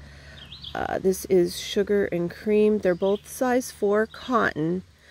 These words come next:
I like the cotton because it won't stretch out when you're wearing it around your neck.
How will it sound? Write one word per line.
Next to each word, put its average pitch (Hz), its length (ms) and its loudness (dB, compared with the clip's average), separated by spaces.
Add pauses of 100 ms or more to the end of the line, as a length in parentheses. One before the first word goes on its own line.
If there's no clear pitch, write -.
(180)
I 196 80 0
like 196 220 4
the 208 80 -6
cotton 208 480 -2
because 190 500 -2
it 185 160 0
won't 190 320 -2
stretch - 480 -2
out 185 400 0
when 180 140 -4
you're 175 120 -2
wearing 180 480 0
it 180 280 -2
around 165 420 0
your 160 100 -4
neck. 170 460 -2